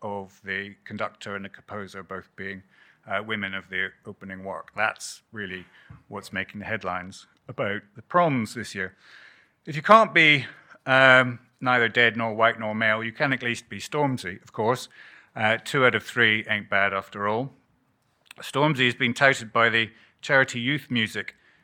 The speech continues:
as a much-needed replacement for Mozart in school music education. Why, you might ask? Because this charity's done a four-year study in which the research shows,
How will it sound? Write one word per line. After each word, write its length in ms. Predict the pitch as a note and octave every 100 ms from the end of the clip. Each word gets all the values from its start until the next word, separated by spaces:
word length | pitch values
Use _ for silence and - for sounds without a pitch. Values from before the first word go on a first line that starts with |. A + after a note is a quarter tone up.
| _
as 180 | C#3 A2+
a 40 |
much-needed 540 | A2+ B2+ - C#3 A#2+ A2
replacement 720 | A2 - C#3 C3+ - G#2+ G#2
for 160 | -
Mozart 600 | A2+ B2 B2+ - G2+ F#2+ -
in 100 | G#2
school 320 | - B2 A2 A2 -
music 340 | A#2+ A#2 A2
education. 560 | G#2 F#2 - F2 - A2+ _ _ - _ _ _ _ _ _ _
Why, 400 | B2 B2 C3+ F3 G#3+ -
you 60 |
might 200 | C3+ C#3
ask? 360 | C3+ D3+ F3 - -
Because 280 | - B2
this 220 | - C3 -
charity's 420 | D3 C#3 B2+ A#2
done 140 | B2+
a 40 | A2+
four-year 680 | - C3 B2+ A#2+ A2 G#2+
study 560 | - - A#2+ A2 G#2+ B2
in 160 | C3+ A2+
which 200 | A#2+ -
the 100 | B2
research 420 | A2+ - F3 D#3+
shows, 560 | - C#3 A#2 B2 E3